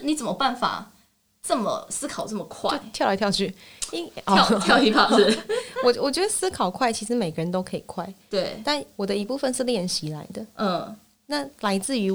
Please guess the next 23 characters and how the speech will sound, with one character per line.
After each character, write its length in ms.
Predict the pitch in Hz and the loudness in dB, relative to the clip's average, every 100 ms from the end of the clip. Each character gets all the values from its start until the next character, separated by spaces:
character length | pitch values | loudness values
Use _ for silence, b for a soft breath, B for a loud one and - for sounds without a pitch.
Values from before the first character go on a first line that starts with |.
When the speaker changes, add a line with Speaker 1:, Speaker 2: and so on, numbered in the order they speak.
| 190 | -2
Speaker 2:
我 100 | - | -4
的 120 | 185 202 | -2 0
环 200 | 190 185 | 0 0
境 140 | 233 | 0
一 60 | 226 | 0
直 100 | 185 | -4
变， 240 | 208 180 | -6 -4
所 160 | - 202 | -4 -4
以 40 | |
迫 220 | 196 247 | -2 0
使 200 | 202 - | 0 -2
我 100 | 175 | -2
必 100 | 180 | -2
须 140 | 190 185 | -4 -2
要 100 | 170 | -2
快 160 | 175 | -4
速 140 | 160 160 | -4 -6
思 180 | - - | -8 -10
考。 160 | - 226 | -8 -6
Speaker 1:
嗯 120 | 233 | -4
哼。 360 | 220 208 208 254 | -2 -2 -4 -2
Speaker 2:
所 140 | 240 | -2
以 180 | 247 | -2